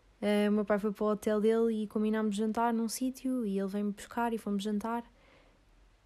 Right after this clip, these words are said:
E eu, durante o jantar, sentia-me horrível. Eu, eu sentia que estava completamente deslocada, que estava num sítio em que não me sentia bem-vinda, que não me sentia confortável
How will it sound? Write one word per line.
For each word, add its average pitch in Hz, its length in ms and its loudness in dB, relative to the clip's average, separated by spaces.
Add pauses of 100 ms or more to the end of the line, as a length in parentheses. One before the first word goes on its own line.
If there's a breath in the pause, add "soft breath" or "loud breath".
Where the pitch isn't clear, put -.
(140)
E 226 340 0
eu, 240 420 2 (200)
durante 233 420 2
o 240 40 -2
jantar, 247 380 2
sentia-me 240 640 0 (220)
horrível. 196 600 0 (1160)
Eu, 208 300 0
eu 208 100 0
sentia 220 380 0
que 208 60 -4
estava 220 200 -2
completamente 233 720 0
deslocada, 214 640 0 (540 soft breath)
que - 60 -16
estava 214 280 2
num 226 160 2
sítio 220 460 -2
em 214 140 2 (200)
que - 100 -2
não 226 200 6
me 240 80 6
sentia 233 440 2
bem-vinda, 214 520 2
que 202 80 -4
não 226 80 2
me 214 60 -2
sentia 233 280 0
confortável 208 800 0